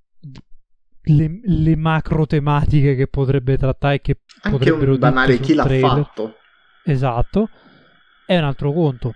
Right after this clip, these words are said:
Speaker 1: sono due valutazioni diverse. Perché, per esempio, faccio il mio esempio, eh, se c'ho voglia di, di, di sparatutto e vado a comprare un gioco simil Doom, che è roba che,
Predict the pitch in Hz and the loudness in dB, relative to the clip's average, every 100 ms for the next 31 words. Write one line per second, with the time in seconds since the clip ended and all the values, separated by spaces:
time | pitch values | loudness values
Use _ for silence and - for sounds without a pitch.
0 | _ - 127 143 143 139 135 127 151 135 | _ -4 -2 0 2 2 0 0 -2 -2
1 | 131 143 - - - _ _ _ _ _ | -2 -2 -4 -12 -20 _ _ _ _ _
2 | _ _ _ _ _ _ - 151 - _ | _ _ _ _ _ _ -6 -6 -12 _
3 | _ _ _ _ _ _ _ 120 113 127 | _ _ _ _ _ _ _ -4 0 0
4 | 120 - 117 _ _ - - - 131 117 | -2 -4 -8 _ _ -8 -8 -6 -8 -10
5 | 120 120 117 120 113 131 123 117 - _ | -10 -8 -4 -6 -6 -4 -4 -6 -14 _
6 | _ _ _ _ - 160 - 165 127 156 | _ _ _ _ -4 -4 -2 -6 -2 0
7 | 147 143 135 139 139 135 131 127 - 139 | 0 -2 -2 -4 0 0 2 0 2 0
8 | 147 143 139 - 147 147 156 _ _ _ | 0 0 -4 0 0 0 -4 _ _ _
9 | _ _ _ _ _ _ _ - 131 135 | _ _ _ _ _ _ _ -10 -8 -8
10 | - 131 120 127 123 135 127 131 131 143 | -12 -8 -2 0 -2 -6 -4 -2 -2 -6
11 | 123 117 135 127 127 123 - - 123 147 | -6 0 0 0 -4 -4 -8 -4 0 2
12 | 151 156 151 139 147 151 - _ _ _ | 2 2 2 2 0 -2 -6 _ _ _
13 | _ _ _ _ _ _ 120 123 151 127 | _ _ _ _ _ _ -14 -10 -6 -2
14 | 131 117 123 113 120 | -2 -2 -4 0 -2